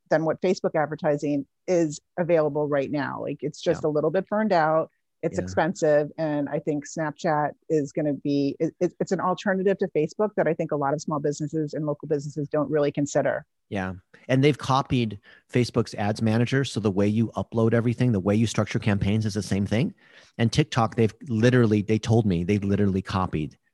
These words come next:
Speaker 2: the way Facebook does it to make it very easy for you to copy your campaigns over.
Speaker 1: Right, 'cause everybody's familiar with the Facebook Ad Manager, so they're
Speaker 2: Exactly.
Speaker 1: making it
Speaker 2: Why
Speaker 1: as
Speaker 2: make
Speaker 1: easy as
Speaker 2: this new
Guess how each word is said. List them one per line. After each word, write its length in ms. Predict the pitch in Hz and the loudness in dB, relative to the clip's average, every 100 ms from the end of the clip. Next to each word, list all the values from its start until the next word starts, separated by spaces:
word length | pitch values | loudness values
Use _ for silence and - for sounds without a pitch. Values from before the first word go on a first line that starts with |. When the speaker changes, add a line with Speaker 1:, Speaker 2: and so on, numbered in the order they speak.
| _ - | _ -4
Speaker 2:
the 80 | 95 | 2
way 200 | 95 98 | 2 2
Facebook 520 | - 95 - 113 101 | 0 -4 -2 -2 0
does 180 | 110 107 | 0 0
it 160 | 120 | -2
to 80 | - | 0
make 180 | 113 110 | 2 2
it 120 | 104 | 2
very 200 | 104 107 | 2 0
easy 360 | 98 107 101 98 | 0 -2 0 -2
for 100 | 95 | 0
you 80 | |
to 80 | 92 | -2
copy 300 | - 85 85 | -2 -4 -4
your 100 | 82 | -6
campaigns 400 | - 78 80 82 | -4 -4 -4 -6
over. 300 | - - - _ _ _ _ _ | -8 -10 -14 _ _ _ _ _
Speaker 1:
Right, 240 | 214 240 | 0 0
'cause 140 | 208 165 | 0 2
everybody's 400 | 185 175 165 - | 2 2 0 0
familiar 320 | 180 165 165 | -2 2 2
with 80 | 156 | 0
the 80 | 165 | 0
Facebook 380 | 160 156 165 | 0 0 -2
Ad 160 | 147 175 | 0 0
Manager, 420 | 165 143 139 143 | 0 0 -2 -4
so 140 | 151 151 | 0 4
they're 100 | 143 | 4
Speaker 2:
Exactly. 360 | 143 127 147 | 4 0 0
Speaker 1:
making 260 | 151 147 147 | -2 0 2
it 40 | |
Speaker 2:
Why 80 | 143 | 4
Speaker 1:
as 40 | |
Speaker 2:
make 80 | 139 | 2
Speaker 1:
easy 80 | 151 | 0
as 60 | 147 | -4
Speaker 2:
this 100 | |
new 40 | - | 0